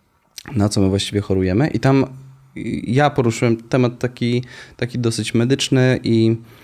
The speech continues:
i wywiązała się dyskusja o tym, em, że kiedyś to ludzie na przykład mniej chorowali.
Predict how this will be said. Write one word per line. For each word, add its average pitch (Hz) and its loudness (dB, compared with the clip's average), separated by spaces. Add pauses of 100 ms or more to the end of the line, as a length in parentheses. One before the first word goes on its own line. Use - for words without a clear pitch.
(280)
i 110 0
wywiązała 113 4
się 113 -4
dyskusja 113 -2
o 107 0
tym, 110 2 (300)
em, 101 -2 (840)
że 104 2 (720)
kiedyś 156 2
to 131 2
ludzie 123 4
na 113 4
przykład 107 -4
mniej 104 4
chorowali. 80 -2